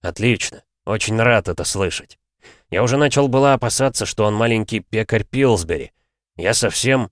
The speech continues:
«Ты знаешь, что такое человек Мандельброта? Нет? Ну так я тебе расскажу». Мавранос отхлебнул из своей банки, чтобы отогнать рак. Если нарисовать на листке бумаги крест и назвать место пересечения нулём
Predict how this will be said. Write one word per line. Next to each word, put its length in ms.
«Ты 140
знаешь, 340
что 240
такое 320
человек 440
Мандельброта? 760
Нет? 300
Ну 100
так 160
я 100
тебе 220
расскажу». 600
Мавранос 560
отхлебнул 560
из 100
своей 420
банки, 380
чтобы 340
отогнать 460
рак. 280
Если 360
нарисовать 580
на 80
листке 420
бумаги 420
крест 600
и 120
назвать 460
место 360
пересечения 800
нулём 460